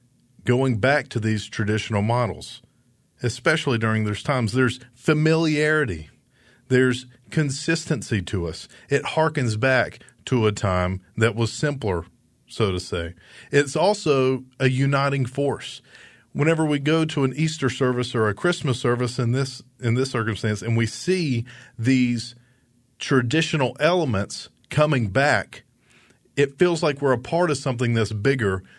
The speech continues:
than just ourselves. So this points that we want to come back to these liturgical elements because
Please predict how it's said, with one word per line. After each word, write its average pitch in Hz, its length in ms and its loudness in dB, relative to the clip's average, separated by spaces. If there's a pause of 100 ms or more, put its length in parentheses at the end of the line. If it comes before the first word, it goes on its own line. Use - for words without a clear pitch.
(120)
than 113 240 2
just 123 340 0
ourselves. - 680 -6 (1200)
So 160 200 2 (460)
this 185 280 0
points 202 680 -4 (120)
that 135 180 2
we 143 160 0
want 151 540 -2
to 143 140 0
come 135 340 0
back 131 500 2 (360)
to 208 240 0
these 151 280 -2
liturgical 143 720 -2
elements 160 600 -2 (760)
because 147 460 0